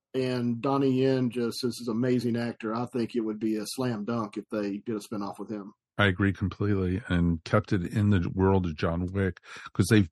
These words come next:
Speaker 2: built such a universe around it. And, you know, all the different continentals around the world, all the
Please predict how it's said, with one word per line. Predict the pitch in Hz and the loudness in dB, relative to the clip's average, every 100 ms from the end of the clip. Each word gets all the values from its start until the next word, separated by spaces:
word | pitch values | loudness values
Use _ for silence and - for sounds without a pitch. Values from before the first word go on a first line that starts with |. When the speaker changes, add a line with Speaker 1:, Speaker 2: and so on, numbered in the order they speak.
| - | 2
Speaker 2:
built | 110 82 - - | 2 2 -2 -2
such | 117 98 87 | 0 2 2
a | 82 85 - - | 0 -2 -8 -2
universe | 104 98 87 82 78 - | 2 4 4 0 -4 -6
around | - 90 85 98 87 | -8 -6 -4 -4 -4
it. | 73 - - _ - - _ | -6 -8 -16 _ -20 -20 _
And, | - 95 85 85 | 0 2 4 4
you | 92 | 4
know, | 90 | 4
all | 87 92 | 4 4
the | 92 | 4
different | 92 95 92 | 4 2 0
continentals | - 92 82 98 95 90 82 78 85 | 0 -2 0 0 0 0 -2 -2 -2
around | 82 82 | 0 0
the | 82 | -2
world, | 82 85 87 82 80 - - - _ | 0 2 2 0 -2 -8 -18 -20 _
all | 90 90 | 4 4
the | 90 90 | 4 0